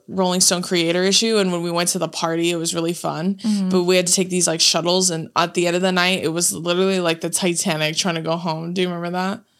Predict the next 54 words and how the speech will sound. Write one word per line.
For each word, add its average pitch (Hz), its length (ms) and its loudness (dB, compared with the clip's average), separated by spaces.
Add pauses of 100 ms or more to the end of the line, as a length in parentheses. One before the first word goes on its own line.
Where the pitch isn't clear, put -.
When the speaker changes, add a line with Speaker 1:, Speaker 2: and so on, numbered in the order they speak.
Speaker 2:
Mm-hmm. 185 380 0
Speaker 1:
It 196 80 2
was 196 140 4
a 190 60 2
fucking 180 480 0
nightmare 160 320 0
trying 170 180 0
to 170 60 2
get 165 120 2
on 165 100 0
those 160 180 -2
buses 170 360 0
to - 80 2
go 220 80 4
Speaker 2:
Yeah. 165 80 4
Speaker 1:
back. 156 320 0 (260)
It - 40 -8
was 190 140 4
so 170 440 2
stressful. 160 760 0 (240)
So 214 160 4
we 202 100 8
finally 208 340 4
got 196 180 8
on 190 160 4
one 180 340 2
'cause 185 180 0
we're 175 100 2
exhausted. 170 580 4
It's, 175 120 0
like, 185 140 0
two - 180 2
in 185 60 2
the 190 80 2
morning. 175 500 -4 (720)
And 202 140 4
then 196 120 4
they 185 120 6
park, 220 360 2
and 190 100 0
we're 196 100 2
sitting 196 260 4
in 202 60 0
the 175 120 2
very 170 300 2
back 170 320 0
of 180 100 0
the, 175 180 -2 (160)
of 165 320 -2
the 151 280 0
little, 151 380 -2 (100)
um, 139 400 -4 (520)
Sprinter. 196 520 0 (140)
Speaker 2:
Mm-hmm. 202 200 -2